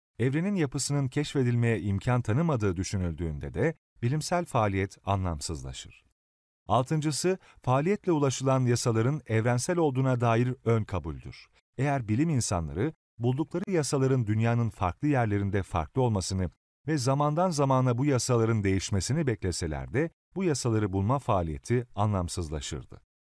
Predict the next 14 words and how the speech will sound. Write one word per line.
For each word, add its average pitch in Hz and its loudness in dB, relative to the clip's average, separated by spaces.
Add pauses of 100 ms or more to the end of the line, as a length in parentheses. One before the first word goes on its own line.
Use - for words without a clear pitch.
(120)
Yedincisi, 123 2 (260)
evreni 120 0
anlamada 123 2
matematiğin 131 0
önemli 101 0
olduğuna 120 2
dair 101 2 (120)
ön 110 2
kabuldür. 69 -10 (340)
Eğer - 0
evreni 120 0
anlamada 101 2
matematikten 110 0
faydalanmazsanız, 90 -2